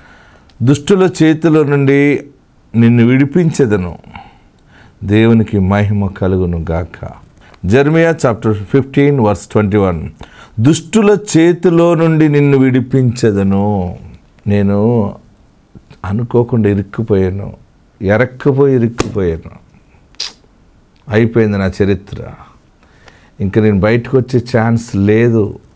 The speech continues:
అని అనుకుంటున్నావేమో. దేవుడు నీతో మాట్లాడుతున్నాడు. ఎక్కడ ఇరుక్కుపోయినా, సముద్రం అంతములోకి వెళ్ళిపోయినా,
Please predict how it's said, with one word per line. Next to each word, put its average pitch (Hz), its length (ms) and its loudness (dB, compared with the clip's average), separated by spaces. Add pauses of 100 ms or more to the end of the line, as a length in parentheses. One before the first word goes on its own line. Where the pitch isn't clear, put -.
(120)
అని 87 120 -6
అనుకుంటున్నావేమో. 90 840 -4 (600)
దేవుడు 104 500 2
నీతో 98 360 0
మాట్లాడుతున్నాడు. 95 920 -4 (640)
ఎక్కడ 95 460 -2
ఇరుక్కుపోయినా, 107 800 0
సముద్రం 113 840 0 (200)
అంతములోకి 120 840 0
వెళ్ళిపోయినా, 101 720 -2